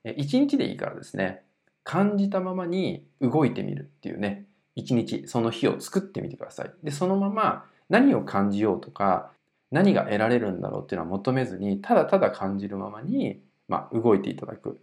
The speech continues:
過ごしていただくと、まあ、思わぬ後押しがね、ある可能性があるんでね、まあ、ぜひね、そんな一日を作ってもらえたらなと思ったんでね、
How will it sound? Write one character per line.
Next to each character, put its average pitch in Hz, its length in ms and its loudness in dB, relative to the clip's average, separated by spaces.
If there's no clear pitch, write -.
過 120 60 2
ご 113 160 6
し - 80 -8
て 104 80 -8
い 101 40 -8
た 101 120 -8
だ 101 60 -4
く - 140 -14
と、 - 400 2
ま 117 80 -2
あ、 117 60 0
思 175 280 6
わ 202 120 4
ぬ 107 300 -2
後 143 280 0
押 107 160 2
し - 100 -14
が - 140 -12
ね、 101 240 -4
あ 131 80 8
る - 280 -2
可 - 160 -2
能 175 160 4
性 170 180 0
が 143 140 2
あ 123 40 0
る - 140 -10
ん - 20 -20
で 120 80 -10
ね、 98 220 -8
ま 110 60 -6
あ、 - 20 -6
ぜ 131 100 2
ひ - 120 -4
ね、 - 240 -10
そ - 140 -2
ん 113 60 0
な 107 80 0
一 101 160 -2
日 98 220 0
を - 160 -6
作 - 180 -10
っ - 40 -2
て - 340 -8
も 92 80 -4
ら 90 80 0
え 87 60 -4
た 87 120 -4
ら 107 80 -12
な 110 220 4
と - 140 2
思 92 240 -4
っ - 80 -10
た - 100 -12
ん - 80 -20
で 120 60 -8
ね、 - 260 -4